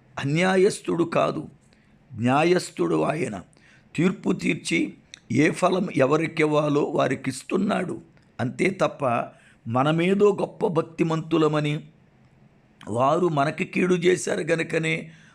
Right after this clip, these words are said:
వారికి అలాగు జరిగిందని అనుకోవద్దు. దావీదు వలె కీడు చేసిన వారికి సహితం ఉపకారపు బుద్ధిని కలిగిన వారమై,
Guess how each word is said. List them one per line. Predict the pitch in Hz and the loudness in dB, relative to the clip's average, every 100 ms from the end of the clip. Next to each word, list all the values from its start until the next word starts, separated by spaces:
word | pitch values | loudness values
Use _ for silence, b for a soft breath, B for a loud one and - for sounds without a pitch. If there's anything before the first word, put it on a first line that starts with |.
| B | B
వారికి | 123 139 143 135 - | 0 2 0 -2 -2
అలాగు | 110 143 160 160 | 0 2 2 0
జరిగిందని | 139 143 139 143 135 135 131 131 - - | 0 0 0 -2 0 0 0 -2 -6 -4
అనుకోవద్దు. | 123 123 127 127 113 98 101 - b b b - | -2 2 2 2 0 -6 -10 -12 b b b -2
దావీదు | 110 135 156 175 160 | 2 4 4 2 4
వలె | 165 160 160 170 - B B B B - | 4 4 2 0 -2 B B B B -2
కీడు | 175 190 202 196 - | 2 4 4 0 2
చేసిన | 180 180 185 180 | 2 2 -2 -2
వారికి | 165 156 170 175 165 | 0 0 0 -2 -2
సహితం | 156 147 143 - 139 85 B B B B | -6 -4 -6 -4 -6 -8 B B B B
ఉపకారపు | 123 175 180 190 185 190 190 175 165 | -4 0 0 0 2 0 -2 -4 -4
బుద్ధిని | 127 120 117 160 151 | -4 -4 0 0 0
కలిగిన | 151 131 135 135 135 | -2 -2 -2 -2 -2
వారమై, | 127 131 135 135 175 | 0 2 2 2 0